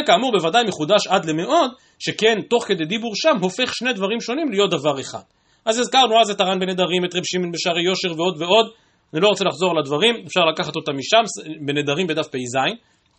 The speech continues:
אבל סוף כל סוף כנראה שהחדשנות שיש במושג הזה של תוך כדי דיבור, דהיינו היכולת להפוך שני דברים להיות דבר אחד, או במקרה של הסוגיה שלנו, לקחת שתי עדויות שונות, אחת על גניבה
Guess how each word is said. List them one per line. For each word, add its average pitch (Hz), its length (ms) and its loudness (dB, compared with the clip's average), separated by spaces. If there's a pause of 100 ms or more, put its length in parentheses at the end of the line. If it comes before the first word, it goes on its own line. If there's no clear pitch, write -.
(500)
אבל 156 100 -4
סוף 202 180 -2
כל 196 100 -2
סוף 269 200 0
כנראה 190 300 0
שהחדשנות 170 1300 0
שיש 214 240 0
במושג 208 380 0
הזה 196 120 -2
של 151 120 -6
תוך 196 180 -4
כדי 180 160 -2
דיבור, 165 400 -4 (280)
דהיינו 196 320 4
היכולת 196 500 0 (320)
להפוך 143 460 2
שני 220 200 -2
דברים 180 340 -4
להיות 185 180 0
דבר 180 280 0
אחד, 214 280 4 (120)
או 208 100 4
במקרה 185 300 -2
של 180 100 -6
הסוגיה 175 340 -4
שלנו, 196 440 0 (320)
לקחת 175 300 -4
שתי 208 220 0 (160)
עדויות 180 420 2
שונות, 220 320 -4 (340)
אחת 147 240 -6
על 147 100 -2
גניבה 147 300 0